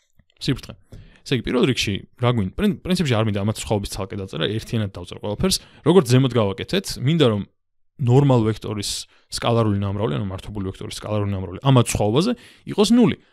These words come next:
და მანდიდან განსაზღვრო სიბრტყე. ესე იგი, მინდა, რომ აი ეს ვექტორი, ჩამოვაქვემოთ,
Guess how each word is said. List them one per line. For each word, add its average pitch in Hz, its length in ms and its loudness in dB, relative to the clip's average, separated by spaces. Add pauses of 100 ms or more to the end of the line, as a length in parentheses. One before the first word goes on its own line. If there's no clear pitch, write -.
და - 120 -10
მანდიდან 151 380 2
განსაზღვრო 117 400 -2
სიბრტყე. - 380 -8
ესე 151 260 -2
იგი, 104 280 -2 (400)
მინდა, 143 220 2
რომ 101 140 0
აი 95 120 -4 (100)
ეს 147 240 0
ვექტორი, 92 460 -8 (400)
ჩამოვაქვემოთ, - 640 -14